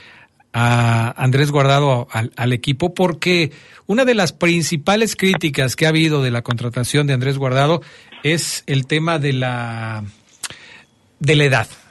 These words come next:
Es decir, es un jugador ya, pues te voy a decir veterano, aunque muchos le están diciendo viejo. Entonces, eh,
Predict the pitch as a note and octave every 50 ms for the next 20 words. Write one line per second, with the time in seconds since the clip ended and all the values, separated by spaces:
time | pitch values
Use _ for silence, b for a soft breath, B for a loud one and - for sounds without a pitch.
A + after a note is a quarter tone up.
0 | - - - C#3+ C#3+ D3 C#3 - C#3+ D3 F#3+ - G#3 G3+ F3+ - F#3+ E3 D#3+ D#3+
1 | F#3 G3 F#3+ F3 D3 C#3 E3 E3 D#3+ D#3+ D#3 D3 C#3+ C#3 C3 B2+ A#2 A2+ B2 -
2 | - - - - - - _ _ _ _ - E3+ E3+ - - G3+ A3 B3+ C4 A#3
3 | - B3 B3 A3+ G#3+ D#3 - F3 F3+ G3+ A#3 A#3 A3+ G3+ E3+ C#3 E3 D#3+ G3 G3+
4 | - G#3+ F#3 E3+ D#3 - G3 F#3+ F#3+ F#3 C#3+ - F#3 F#3 F3 E3+ D3+ E3+ F#3 F#3+
5 | - - D#3 D3 C#3 C#3+ b b b b b b b b b b b b - -
6 | A#2+ B2+ B2+ - D#3+ F3 D#3 - F3+ E3 C3+ - - - - C3+ C3 C3 C3 B2+
7 | B2+ B2 B2